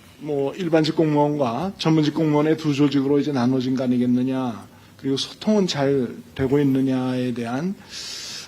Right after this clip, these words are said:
그런 의구심이 있을 수도 있다고 봅니다. 그렇지만 제 생각에는 두 조직 간의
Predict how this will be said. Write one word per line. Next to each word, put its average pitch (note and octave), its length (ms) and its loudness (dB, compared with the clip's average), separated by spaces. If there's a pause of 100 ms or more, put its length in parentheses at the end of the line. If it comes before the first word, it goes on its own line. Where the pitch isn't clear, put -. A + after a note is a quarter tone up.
(120)
그런 D#3+ 460 -2
의구심이 D#3+ 1300 6 (140)
있을 E3 240 0
수도 F3 200 2
있다고 B2+ 280 0
봅니다. G#2 440 -8 (420)
그렇지만 D3+ 320 -2
제 D#3 160 4
생각에는 C#3 720 0 (460)
두 D#3+ 240 4
조직 D#3+ 300 4
간의 C3+ 460 0